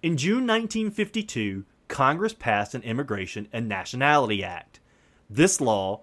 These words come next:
would have profound impact on Hawaii. It allowed for people of Asian descent to become citizens. More than thirty thousand Japanese immigrants in Hawaii were now eligible to seek citizenship.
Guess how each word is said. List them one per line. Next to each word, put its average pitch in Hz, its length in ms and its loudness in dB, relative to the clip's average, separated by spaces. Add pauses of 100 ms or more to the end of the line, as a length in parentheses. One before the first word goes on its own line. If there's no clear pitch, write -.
would 120 80 -4
have 123 240 4
profound 170 640 0
impact 113 580 -4
on 110 120 -6
Hawaii. 113 560 2 (800)
It 147 140 6
allowed 151 420 6
for 156 80 -4
people 180 500 -6
of 104 160 -6
Asian 139 320 -2
descent 131 580 -6
to - 80 -8
become 131 280 -2
citizens. 127 720 0 (680)
More 131 180 0
than 127 140 0
thirty 190 400 2
thousand 165 480 2
Japanese 151 600 2
immigrants 131 500 -2
in 113 100 -6
Hawaii 117 680 2 (260)
were 139 140 2
now 135 540 4
eligible 104 560 2
to - 160 -4
seek 110 320 -4
citizenship. 113 760 0